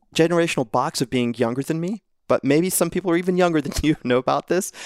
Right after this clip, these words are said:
I'll be honest now, until I researched this company, I had not heard of it. I'd not come across it in any other type of media. Um, and as,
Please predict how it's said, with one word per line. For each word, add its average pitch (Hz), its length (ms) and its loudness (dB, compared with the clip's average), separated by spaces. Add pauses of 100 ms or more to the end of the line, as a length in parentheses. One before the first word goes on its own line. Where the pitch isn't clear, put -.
(320)
I'll 143 160 6
be 175 120 6
honest 156 300 2
now, 170 300 2
until 143 280 2
I 127 380 2
researched 135 400 -2
this 127 140 -2
company, 131 320 -4 (100)
I 220 140 -2
had 277 160 -4
not 113 220 -2
heard 113 180 0
of 107 120 -6
it. 101 140 -2
I'd 135 180 -4 (120)
not 156 160 -2
come 131 160 -4
across 113 420 0
it 113 160 0 (400)
in 117 420 0
any 147 360 2
other 127 180 2
type 120 320 -4
of 107 260 -6
media. 110 440 -2 (400)
Um, 107 400 -2
and 113 440 -2 (120)
as, 123 480 0